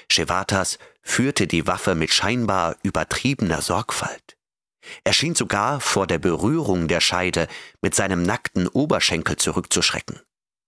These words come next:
Doch seine Vorsicht war nicht unbegründet. Dies war Shevatas, ein Dieb unter den Dieben, dessen Name mit Ehrfurcht in den Höhlen der Keule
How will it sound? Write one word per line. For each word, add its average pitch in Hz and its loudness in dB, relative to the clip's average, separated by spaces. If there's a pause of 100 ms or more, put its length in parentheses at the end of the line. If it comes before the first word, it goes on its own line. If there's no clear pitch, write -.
(580)
Doch 80 0
seine 80 0
Vorsicht 95 -2 (360)
war 87 2
nicht - -2 (100)
unbegründet. - -4 (1600)
Dies 131 2
war 98 2
Shevatas, - 0 (440)
ein 87 0
Dieb 113 0 (420)
unter 123 0
den 80 0
Dieben, 90 0 (480)
dessen 92 2
Name 117 2
mit 82 -2
Ehrfurcht 98 0
in 90 0
den 80 0
Höhlen 101 2
der 80 0
Keule 101 0